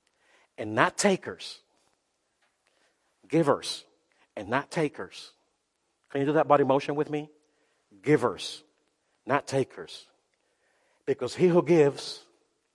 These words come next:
guess what? Receives.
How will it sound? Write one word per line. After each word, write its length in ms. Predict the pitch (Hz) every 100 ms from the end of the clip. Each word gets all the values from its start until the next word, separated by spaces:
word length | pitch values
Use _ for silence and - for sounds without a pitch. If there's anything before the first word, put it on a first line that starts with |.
| _ _ _ _ _ _ _ _ _ _ _ _ _ _ _ _ _ _ -
guess 180 | 127
what? 160 | - 82 _ _ _ _ _ _ _ _ _ _ _ -
Receives. 640 | 104 - 82 82 _ -